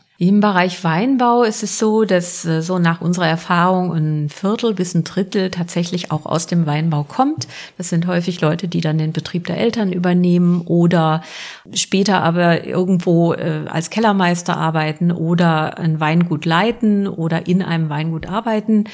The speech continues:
Viele gehen auch in den Bereich der, äh, Weinvermarktung, also mehr in den ökonomischen Bereich.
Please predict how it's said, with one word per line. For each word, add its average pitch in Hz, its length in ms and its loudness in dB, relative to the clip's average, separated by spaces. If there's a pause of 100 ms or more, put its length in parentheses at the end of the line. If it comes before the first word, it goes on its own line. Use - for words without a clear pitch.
(300)
Viele 180 440 2
gehen 156 340 -2
auch 151 240 -6
in 165 140 2
den 160 160 2
Bereich 160 480 -2
der, 147 520 -4
äh, 160 220 -6
Weinvermarktung, 165 1040 0
also 156 240 -4
mehr 156 200 -2
in 156 60 -6
den 156 160 -2
ökonomischen 185 560 -4
Bereich. 165 480 -2